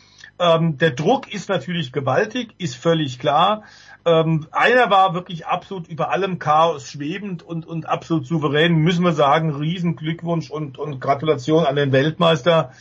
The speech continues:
Ähm, was, äh, Pecco Bagnaia da gezeigt hat, war fantastisch, äh, f-, absolut fehlerfrei, mit Ruhe,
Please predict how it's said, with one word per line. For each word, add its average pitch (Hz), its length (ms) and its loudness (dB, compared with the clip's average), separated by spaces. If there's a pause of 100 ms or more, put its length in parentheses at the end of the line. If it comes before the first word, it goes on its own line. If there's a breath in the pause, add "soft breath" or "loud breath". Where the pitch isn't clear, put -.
(440 loud breath)
Ähm, 160 480 2
was, 156 220 -2
äh, 147 340 -2 (220 loud breath)
Pecco 170 240 0
Bagnaia 156 500 2
da 165 160 2
gezeigt 151 480 -2
hat, 147 220 0
war 147 260 4
fantastisch, 147 880 -4
äh, 147 80 -6
f-, - 300 -12
absolut 185 420 -2
fehlerfrei, 165 640 0
mit 151 260 -4
Ruhe, 214 760 0